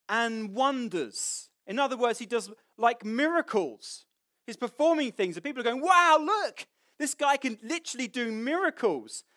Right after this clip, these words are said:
So that's an incredible, um, delusion and pointer for people to say, "Look at this guy, he should be worshipped."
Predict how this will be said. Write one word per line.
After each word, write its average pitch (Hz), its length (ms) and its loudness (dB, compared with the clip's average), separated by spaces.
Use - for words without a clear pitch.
So 240 140 -8
that's 294 320 4
an 233 80 -4
incredible, 226 800 0
um, 180 440 -2
delusion 226 680 0
and 175 240 -4
pointer 262 760 -4
for 202 80 -16
people 226 320 -8
to 214 120 -10
say, 208 260 0
"Look 247 220 -6
at 254 120 -10
this 247 160 -6
guy, 185 180 0
he 180 160 -8
should 196 200 -12
be 196 120 -8
worshipped." 226 800 -4